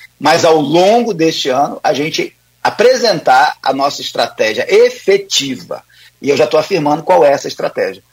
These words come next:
Uma expansão da rede municipal com garantia de profissionais e a condição pra que a gente possa atender todos os alunos em boas condições, ou seja, numa lógica de aprendizagem. Então, seu número, sua, seu pedido original, qual é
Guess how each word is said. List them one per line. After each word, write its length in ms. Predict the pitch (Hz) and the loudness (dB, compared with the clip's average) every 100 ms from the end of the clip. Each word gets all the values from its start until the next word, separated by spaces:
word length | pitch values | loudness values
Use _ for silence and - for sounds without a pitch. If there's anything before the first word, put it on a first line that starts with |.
| _ | _
Uma 160 | - 135 | -6 -2
expansão 680 | - - 131 - - 170 202 | -2 0 -2 -2 2 2 2
da 100 | 185 | 0
rede 240 | 160 - | 0 -6
municipal 720 | 139 131 - - 120 131 156 - _ | -8 -10 -10 -2 2 2 0 -10 _
com 160 | 139 143 | -6 0
garantia 800 | 147 139 131 - 165 196 208 175 | 2 2 -2 -6 -4 -2 -2 -2
de 180 | 165 | -4
profissionais 800 | 165 147 - 120 113 123 165 190 - - - | -4 -4 -4 -4 0 2 0 -2 -12 -14 0
e 100 | 160 | 0
a 80 | |
condição 1040 | - - 185 233 247 220 - 165 147 147 - _ - | 0 -4 0 2 0 -4 -4 0 2 2 -4 _ -4
pra 120 | 151 | -2
que 80 | 151 | -2
a 40 | |
gente 160 | 147 - | -6 -4
possa 260 | 147 139 | -4 -2
atender 440 | 143 139 123 139 - - | -2 -2 -2 -4 -4 0
todos 360 | 180 196 151 | 4 4 0
os 140 | 156 156 | -2 0
alunos 460 | 131 131 170 170 - _ _ _ - | 2 0 -6 -10 -20 _ _ _ -2
em 260 | 220 277 247 | 2 2 0
boas 600 | 131 180 247 262 190 - | 0 2 4 4 2 -2
condições, 720 | 147 131 - 82 - - - | -8 -6 -6 -6 -10 -14 -8
ou 80 | 139 | -8
seja, 420 | 143 139 113 98 - - | -2 -2 -2 -6 -14 -8
numa 180 | 143 165 | 0 2
lógica 340 | 139 139 139 | 4 4 2
de 60 | - | -2
aprendizagem. 440 | - 143 127 190 | 0 -2 -4 -4
Então, 140 | - 208 | -2 0
seu 200 | 262 254 | 2 2
número, 420 | 220 214 202 160 | 2 2 2 0
sua, 260 | - 170 170 | 0 0 0
seu 120 | 196 | -4
pedido 260 | 190 170 175 | -2 -4 -2
original, 380 | 175 170 156 247 | -2 -2 -2 -2
qual 280 | 220 262 | 0 2
é 280 | 311 311 311 | 4 2 0